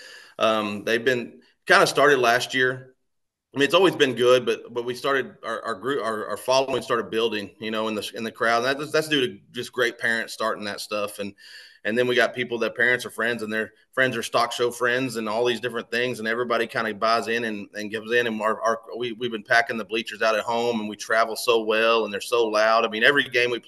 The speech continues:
play is like a playoff game, uh, all year long, just so, you know, our kids get into that and into the playoffs, and the, and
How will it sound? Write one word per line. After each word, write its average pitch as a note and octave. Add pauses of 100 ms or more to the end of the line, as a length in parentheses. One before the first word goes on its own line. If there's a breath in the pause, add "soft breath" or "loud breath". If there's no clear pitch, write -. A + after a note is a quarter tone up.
play A#2+
is B2
like -
a -
playoff G#2
game, G2 (640 soft breath)
uh, G2+
all G#2+
year G#2+
long, G#2+
just G2+
so, G#2 (340 soft breath)
you A2+
know, A2+
our A2
kids A#2+
get A#2
into A2
that G2+
and A2+
into A2+
the G2+
playoffs, G#2+
and G#2
the, G2
and G#2